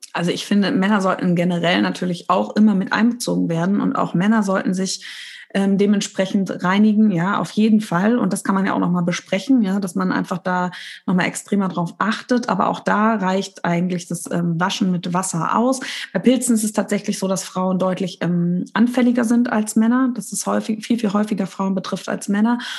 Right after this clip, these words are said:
Und, ähm, da ist ja auch generell die Frage so ein bisschen auch in der Wissenschaft, wieso leiden manche Frauen so häufig unter Pilzinfektionen und andere fast gar nicht. Und man geht davon aus, dass die Pilze so unter der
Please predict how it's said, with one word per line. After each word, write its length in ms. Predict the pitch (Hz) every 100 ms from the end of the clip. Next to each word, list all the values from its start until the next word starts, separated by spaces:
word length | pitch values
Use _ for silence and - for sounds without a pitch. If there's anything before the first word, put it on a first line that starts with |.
| - -
Und, 360 | 202 202 - -
ähm, 280 | 185 185
da 280 | 175 175 202
ist 200 | - 208
ja 120 | - 190
auch 80 |
generell 720 | 175 185 175 175 208 214 214 -
die 180 | 202 196
Frage 540 | - - 185 208 240
so 80 | 220
ein 80 | 220
bisschen 260 | 214 220 214
auch 240 | 196 196
in 80 | 196
der 140 | 185
Wissenschaft, 500 | 214 - 214 196 196 - - -
wieso 500 | 190 202 214 220 226
leiden 320 | 220 190 190
manche 240 | 190 190 180
Frauen 320 | - 190 180
so 180 | 180 170
häufig 320 | 185 226 226
unter 180 | 214 214
Pilzinfektionen 840 | 214 202 196 196 185 - 202 185 -
und 80 | -
andere 300 | 175 175 170 - -
fast 260 | 180 -
gar 280 | 170 175 226
nicht. 180 | 254 247 - - -
Und 120 | 208
man 100 | 196
geht 160 | 185 196
davon 300 | 214 208 -
aus, 220 | 185 208
dass 140 | 208 -
die 160 | 190
Pilze 440 | 175 196 214 214 196
so 140 | 196
unter 380 | - 214 233 220
der 280 | 196 185